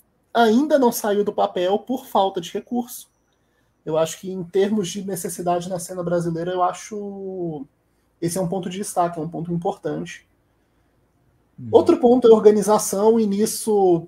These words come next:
Speaker 1: eu fico um pouco mais satisfeito, porque, tipo, em todos os locais do Brasil tão se formando hoje em dia polos de desenvolvimento de jogos, tem muita gente trabalhando pra isso acontecer.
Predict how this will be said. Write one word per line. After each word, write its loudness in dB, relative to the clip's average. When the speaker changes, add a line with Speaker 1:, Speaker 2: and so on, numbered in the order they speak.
Speaker 1:
eu 2
fico -4
um -2
pouco 0
mais 0
satisfeito, -4
porque, -4
tipo, -8
em -6
todos 8
os 4
locais 4
do -2
Brasil 2
tão 2
se -6
formando 4
hoje 4
em 0
dia -2
polos 4
de -8
desenvolvimento -4
de -16
jogos, -4
tem -8
muita 2
gente -8
trabalhando 0
pra -4
isso -8
acontecer. -10